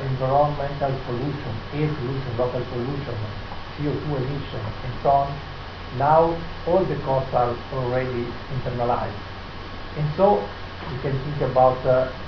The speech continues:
infrastructure costs. Uh, if you are a developer, now you are paying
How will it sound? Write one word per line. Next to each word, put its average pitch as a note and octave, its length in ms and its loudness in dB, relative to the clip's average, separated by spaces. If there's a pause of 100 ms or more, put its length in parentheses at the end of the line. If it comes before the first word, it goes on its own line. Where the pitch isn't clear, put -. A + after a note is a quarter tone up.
infrastructure B2+ 720 -2 (140)
costs. A2+ 340 -4
Uh, A#2 120 -4
if - 300 -8
you C3+ 80 0
are C3 160 6
a - 40 -2
developer, C#3 540 2 (180)
now B2 200 0
you B2+ 100 0
are A#2 200 2
paying C3 280 -2